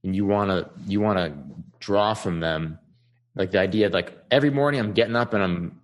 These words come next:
it's just like, there's no, there's no negotiation. I'm just gonna, every morning I get up at five A M and do this because I know that brings results.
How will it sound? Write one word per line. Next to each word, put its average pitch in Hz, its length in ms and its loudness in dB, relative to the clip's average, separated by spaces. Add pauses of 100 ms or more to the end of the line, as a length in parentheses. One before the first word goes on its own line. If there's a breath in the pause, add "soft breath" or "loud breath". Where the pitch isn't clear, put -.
it's - 160 -10
just - 120 -6
like, 90 260 0
there's 98 180 0
no, 110 520 0 (680 soft breath)
there's 104 160 0
no 113 140 2
negotiation. 110 920 0
I'm 98 100 0
just 92 180 -4
gonna, 85 200 -2 (120)
every 107 180 2
morning 110 280 2
I 92 40 4
get 95 180 2
up 95 100 0
at - 80 -10
five 98 200 2
A 98 60 2
M 95 220 2
and 87 160 -2
do 87 140 0
this 92 200 2 (720)
because 92 200 -2
I 90 60 0
know 95 140 2
that 87 140 0
brings 87 240 -4
results. 90 500 -2